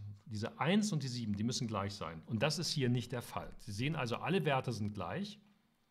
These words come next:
Die eins und der acht sind gleich, die neun sind gleich, aber die eins und die sieben sind nicht gleich. Das sind verschiedene Werte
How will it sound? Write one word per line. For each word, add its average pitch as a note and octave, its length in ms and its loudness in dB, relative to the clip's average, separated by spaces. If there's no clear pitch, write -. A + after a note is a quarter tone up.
Die G#2 80 -2
eins C3 220 0
und A2+ 60 2
der G#2+ 100 2
acht - 160 0
sind C#3 80 -2
gleich, B2 180 -2
die A2 60 -2
neun G#2+ 200 4
sind D3 160 -2
gleich, C3 300 0
aber B2 140 0
die A#2 100 -2
eins D#3+ 220 2
und E3 60 6
die D3 80 4
sieben D3 200 0
sind B2+ 120 -2
nicht C3+ 160 -4
gleich. - 400 -10
Das G#2 80 -6
sind A#2+ 320 -4
verschiedene C3 400 0
Werte A#2 380 2